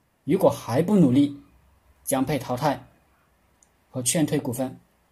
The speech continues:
有了这三条，就会少很多无理取闹的事情。好了，今天的课程就分享到这里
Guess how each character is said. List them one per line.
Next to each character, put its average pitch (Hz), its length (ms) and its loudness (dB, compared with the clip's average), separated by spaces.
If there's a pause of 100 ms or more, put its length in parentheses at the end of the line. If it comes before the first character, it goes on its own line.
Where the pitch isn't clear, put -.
(460)
有 113 180 -4
了 117 100 -2
这 165 160 -2
三 160 300 0
条， 120 320 -8 (680)
就 - 160 -6
会 175 140 -2
少 143 180 0
很 147 160 -4
多 131 120 0
无 131 180 -2
理 175 100 0
取 170 200 -2
闹 127 100 -2
的 120 80 -4
事 - 140 0
情。 - 180 -6 (1400)
好 - 140 -8
了， 123 180 -6 (580)
今 220 160 4
天 220 160 2
的 180 80 2
课 160 140 -4
程 135 160 -2
就 156 100 2
分 147 140 -2
享 135 140 -2
到 123 80 0
这 131 100 0
里 117 160 -6